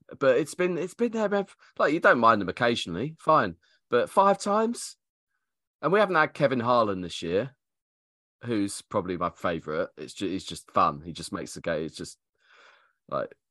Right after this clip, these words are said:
the enthusiasm of the, of the guy is, is great, but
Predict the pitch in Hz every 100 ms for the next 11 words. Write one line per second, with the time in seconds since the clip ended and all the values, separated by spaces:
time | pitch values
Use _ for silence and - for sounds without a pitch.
0 | - 85 90 85 85 113 107 - 87 85
1 | 90 85 113 180 - 95 107 104 95 120
2 | 110 - 69 98 - 123 104 85 98 101